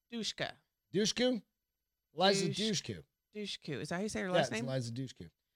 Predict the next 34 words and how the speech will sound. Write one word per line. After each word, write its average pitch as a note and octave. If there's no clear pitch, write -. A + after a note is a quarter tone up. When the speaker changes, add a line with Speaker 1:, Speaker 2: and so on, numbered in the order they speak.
Speaker 1:
mean, G#3+
she's -
pretty D4
fucking G3+
hot F#3+
now. F3+
Speaker 2:
Well, E3+
yeah. E3+
She A3+
was C4+
hot E3+
back F3+
in F3
the F3+
day. F#3+
Did, F3+
she B3
was C#4
in C4+
a B3+
Speaker 1:
She's, A#3+
Speaker 2:
show G#3+
Speaker 1:
uh, G3+
Speaker 2:
with, G3
Speaker 1:
forty. F3
Speaker 2:
um, C#3
wasn't F#3
she B3+
in C4
a F#3+
show F#3+
with E3+
Jessica D#3+
Alba? C#3+